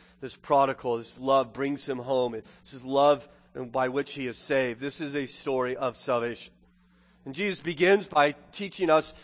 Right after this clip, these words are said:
why it is we must be saved. He begins to explore what sin is. So consider, first of all, as we walk through this trajectory of salvation, what is sin?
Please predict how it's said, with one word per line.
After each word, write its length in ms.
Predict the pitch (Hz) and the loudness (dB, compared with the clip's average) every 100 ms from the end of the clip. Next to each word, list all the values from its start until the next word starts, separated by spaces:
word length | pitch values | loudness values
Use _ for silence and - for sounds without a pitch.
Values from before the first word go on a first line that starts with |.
| _ - | _ -2
why 320 | 147 160 190 | 6 8 8
it 240 | 190 185 | 6 2
is 340 | 175 160 147 143 | 2 2 -2 -4
we 160 | 143 | 0
must 380 | 151 156 - - | 6 6 4 -10
be 120 | 156 | -10
saved. 720 | - - 170 139 117 90 - | -8 -2 2 2 0 -6 -16
He 220 | 143 135 - _ _ - | -10 -10 -10 _ _ -18
begins 480 | 139 156 165 165 - | -4 0 0 -2 -8
to 200 | 165 143 | -4 -4
explore 760 | 135 - - 147 156 151 143 139 - | -4 -8 -6 0 4 6 4 2 -10
what 260 | 135 143 - | -2 -2 -2
sin 420 | - - 160 147 156 | -8 0 0 0 -2
is. 300 | 139 117 - | -4 -4 -6
So 160 | 139 - - | -10 -10 -8
consider, 420 | 190 170 233 214 | -4 2 6 6
first 300 | 214 208 196 | 6 2 2
of 100 | 190 | 4
all, 140 | 170 165 | 6 6
as 140 | 165 | 4
we 180 | 165 151 - - | -2 -2 -8 4
walk 340 | 175 196 196 | 8 8 8
through 140 | 190 | 0
this 260 | 156 143 - - - | 0 -2 -4 -16 -8
trajectory 760 | 165 139 196 196 196 185 156 | -6 0 4 4 4 2 2
of 100 | 147 | 0
salvation, 720 | - 160 131 143 156 - - - _ _ _ _ _ _ _ _ | 0 2 2 2 -2 -4 -12 -18 _ _ _ _ _ _ _ _
what 160 | 214 196 | 4 4
is 120 | - | 4
sin? 200 | - | -6